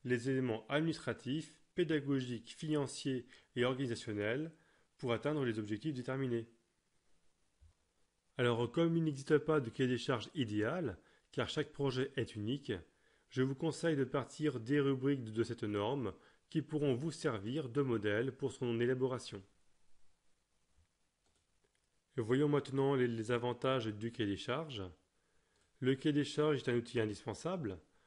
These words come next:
pour analyser en détail le besoin de formation et donc le projet digital que vous souhaitez mettre en place au sein de votre entreprise.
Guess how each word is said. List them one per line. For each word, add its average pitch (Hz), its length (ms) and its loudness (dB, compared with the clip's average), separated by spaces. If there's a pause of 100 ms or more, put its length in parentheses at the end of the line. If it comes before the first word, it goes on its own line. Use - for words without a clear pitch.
(240)
pour 127 140 -2
analyser 120 440 0
en 135 160 -2
détail 131 560 2
le 113 240 4
besoin 135 380 2
de 120 120 -2
formation 120 640 -4 (500)
et 135 80 2
donc 147 400 2
le 156 200 2
projet 147 340 0
digital 151 840 -2 (380)
que - 120 -4
vous 127 140 0
souhaitez 123 260 0
mettre 123 200 -2
en 120 80 -4
place 131 320 -2
au 139 140 -2
sein 139 240 -2
de 120 80 2
votre 110 280 -2
entreprise. 117 600 -4